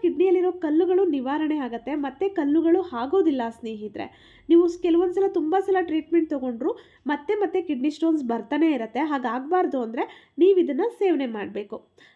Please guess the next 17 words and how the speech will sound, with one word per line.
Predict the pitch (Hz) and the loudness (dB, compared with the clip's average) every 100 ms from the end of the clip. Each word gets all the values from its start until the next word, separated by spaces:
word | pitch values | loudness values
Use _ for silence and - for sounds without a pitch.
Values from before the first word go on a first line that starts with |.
| - | -2
ಹಾಗಿದ್ರೆ | 339 403 427 349 392 | 0 2 2 2 0
ಈ | 392 339 | 4 4
ಬಾಳೆ | 233 233 254 381 | 4 0 0 2
ದಿಂಡಿನ | 381 339 359 | 4 4 4
ಜ್ಯೂಸನ್ನ | 349 330 339 349 330 | 4 4 2 2 0
ಹೇಗೆ | 311 320 320 | 2 0 0
ಸೇವನೆ | 320 269 247 | -2 -6 -4
ಮಾಡೋದು? | 254 240 220 220 226 - _ _ - | -6 -6 -8 -8 -8 -10 _ _ 0
ನೋಡಿ, | 349 | 2
ಸ್ವಲ್ಪ | 381 381 392 415 | 4 4 4 2
ಪ್ರಮಾಣದಲ್ಲಿ | 381 302 311 277 240 262 | 0 0 0 -2 -2 -2
ಬಾಳೆ | 320 254 233 285 | 0 -2 -2 -2
ದಿಂಡನ್ನ | 262 233 220 311 | -4 -6 -4 -2
ನಾನಿಲ್ಲಿ | 370 262 240 311 | -2 -2 -4 -4
ಕಟ್ | 311 - | -4 -2
ಮಾಡ್ಕೊಳ್ತಾ | 285 240 214 202 202 | -4 -2 -6 -6 -6
ಇದ್ದೀನಿ. | 208 269 - - | -2 0 -2 -4